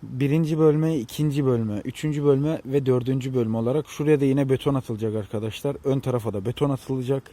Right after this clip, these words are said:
Hep bölmeler olacak. Şu an biraz karışık duruyor kalıp olduğu için. Başkanın yeri, Şerafettin Şero'nun yeri.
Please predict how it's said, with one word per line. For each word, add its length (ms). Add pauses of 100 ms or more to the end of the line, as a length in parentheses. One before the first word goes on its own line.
Hep 120 (120)
bölmeler 380
olacak. 460 (160)
Şu 180
an 120
biraz 180
karışık 420
duruyor 200
kalıp 280 (120)
olduğu 480
için. 360 (1400)
Başkanın 520
yeri, 340 (240)
Şerafettin 760
Şero'nun 500
yeri. 440